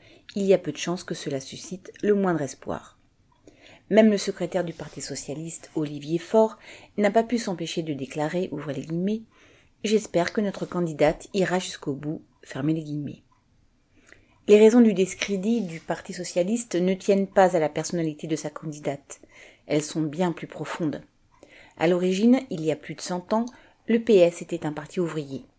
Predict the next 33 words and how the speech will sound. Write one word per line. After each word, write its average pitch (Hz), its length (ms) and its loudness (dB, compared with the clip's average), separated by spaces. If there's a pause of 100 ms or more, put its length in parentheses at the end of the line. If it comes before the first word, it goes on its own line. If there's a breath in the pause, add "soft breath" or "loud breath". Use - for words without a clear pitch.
(460)
Mais 143 100 2
cela 147 280 -4
fait - 160 -8
bien 175 260 0
longtemps 170 420 -2
qu'il 165 200 -4
ne 160 100 4
cherche 156 340 -6
plus 196 300 -4
à 202 80 8
défendre 170 480 0
les 151 140 2
intérêts 156 340 -2
des 151 200 -8
exploités. - 580 -10 (1160 soft breath)
Pendant 175 280 4
des 160 160 2
dizaines 208 460 6
d'années, 185 400 4 (380 loud breath)
il 190 140 6
a 190 60 10
prétendu 233 480 4
qu'il - 160 -6
pouvait 220 300 6
gouverner 208 580 6
en 196 140 2
améliorant 196 500 4
les 226 120 4
conditions 170 420 -4
de 170 100 -2
vie 196 160 -2
des 180 120 -6
travailleurs. 143 720 -4